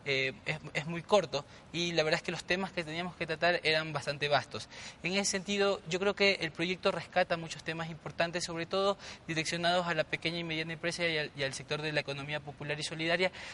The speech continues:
que tenemos que recordar que representa alrededor de veintiséis por ciento del Producto Interno Bruto y cerca de sesenta y cinco por ciento de las plazas de trabajo del país.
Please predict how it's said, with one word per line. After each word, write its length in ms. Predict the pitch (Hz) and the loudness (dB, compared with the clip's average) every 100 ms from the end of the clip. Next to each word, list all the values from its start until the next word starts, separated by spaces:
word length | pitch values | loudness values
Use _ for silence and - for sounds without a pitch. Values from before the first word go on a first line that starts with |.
| - | -8
que 100 | 170 | -2
tenemos 180 | 175 208 | 0 2
que 80 | 208 | 2
recordar 440 | 196 196 190 208 | 2 2 2 2
que 80 | 196 | 2
representa 600 | 175 165 151 180 180 185 | -2 -2 -4 0 4 4
alrededor 400 | 170 156 165 175 | 4 2 0 0
de 80 | 175 | -2
veintiséis 480 | 165 156 156 156 | -4 -4 -4 -6
por 140 | - 156 | -6 -6
ciento 320 | - 170 170 | -6 -4 -4
del 100 | 160 | -4
Producto 300 | 147 151 165 | -6 -8 -8
Interno 320 | 156 165 165 | -4 -4 -2
Bruto 320 | 165 185 190 - - - | -4 -2 -2 -4 -10 -8
y 140 | 139 143 | -6 -2
cerca 380 | - 170 180 | 0 4 6
de 100 | 170 | 6
sesenta 340 | 156 151 156 139 | 4 -2 -6 -6
y 40 | |
cinco 240 | - 170 165 | -8 -6 -6
por 160 | 151 | -4
ciento 240 | 156 160 160 | -4 -2 -2
de 80 | |
las 80 | 151 | -2
plazas 260 | 131 143 156 | -4 -4 -4
de 80 | 151 | -2
trabajo 380 | 135 135 139 | -2 -2 -4
del 100 | 139 | -6
país. 400 | 127 110 95 - | -4 -4 -4 -8